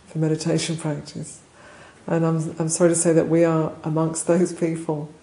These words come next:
Yes, you'd be surprised at how busy our lives can be. But the, the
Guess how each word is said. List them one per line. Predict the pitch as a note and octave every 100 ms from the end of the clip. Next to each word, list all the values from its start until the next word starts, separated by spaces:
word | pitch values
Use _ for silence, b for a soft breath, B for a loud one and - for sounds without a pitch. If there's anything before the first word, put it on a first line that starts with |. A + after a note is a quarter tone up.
| B B B B D3+ - F#3
Yes, | E3+ -
you'd | E3
be | E3
surprised | E3 D#3 F3+ E3+ D3+ D3
at | -
how | E3+
busy | D#3+ D#3+ D#3+
our | D#3
lives | D#3 D3+ -
can | D#3
be. | D3+ D#3 C#3+ D3+ - - b b b b b - -
But | - D#3+ - -
the, | F3 E3+ E3 E3+ B B B B B _
the | F3+